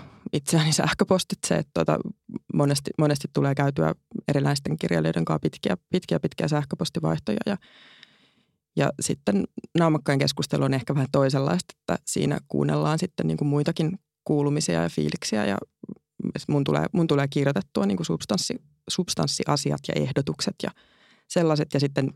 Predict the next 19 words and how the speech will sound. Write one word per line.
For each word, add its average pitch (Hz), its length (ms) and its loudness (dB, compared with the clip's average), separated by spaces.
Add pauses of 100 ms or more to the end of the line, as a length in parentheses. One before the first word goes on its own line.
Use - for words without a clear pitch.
(120)
tietenkin 135 380 2
kirjoitan 139 340 2
paljon 139 280 2
myös 139 240 0
lyijykynällä 180 480 2
käsikirjoitukseen, 175 760 -2
mutta 165 280 -2
tota, 170 280 -2
mä 156 120 0
tykkään 147 340 0
siinä 147 220 0
niin 147 160 0
kuin 143 200 -2 (640)
käsikirjoituksen 143 800 2
alkuvaiheissa - 1700 0
niin 143 120 0
kuin 143 160 0 (220)
koota 139 360 2 (460)
ajatukseni. 170 640 -2